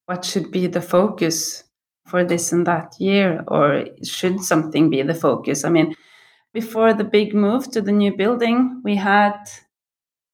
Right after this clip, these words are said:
in twenty eighteen and in twenty nineteen, for those two years, for twenty eighteen, we had this sort of keyword or hashtag, <laughs> if you want,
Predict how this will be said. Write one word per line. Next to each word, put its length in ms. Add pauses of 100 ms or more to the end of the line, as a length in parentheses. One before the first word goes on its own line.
(140)
in 180
twenty 460
eighteen 800
and 180
in 220
twenty 960 (1040)
nineteen, 760 (280)
for 120
those 360
two 200
years, 680 (140)
for 100
twenty 420
eighteen, 640
we 100
had 280
this 280
sort 160
of 200
keyword 760
or 140
hashtag, 600
<laughs> 80
if 200
you 80
want, 300